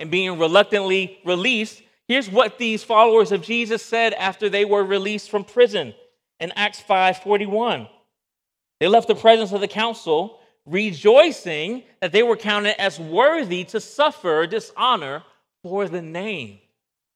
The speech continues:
Or even think of the word Christian,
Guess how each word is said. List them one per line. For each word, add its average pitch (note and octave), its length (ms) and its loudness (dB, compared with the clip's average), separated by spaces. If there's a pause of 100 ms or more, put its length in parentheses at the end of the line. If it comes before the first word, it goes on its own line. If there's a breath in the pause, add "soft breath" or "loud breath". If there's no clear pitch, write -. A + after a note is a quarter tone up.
(3000)
Or D#3+ 160 -4
even A3+ 220 -6
think F#3+ 400 -10
of D#3+ 320 -2
the E3+ 80 -6
word F3+ 360 -6
Christian, A#2+ 600 -10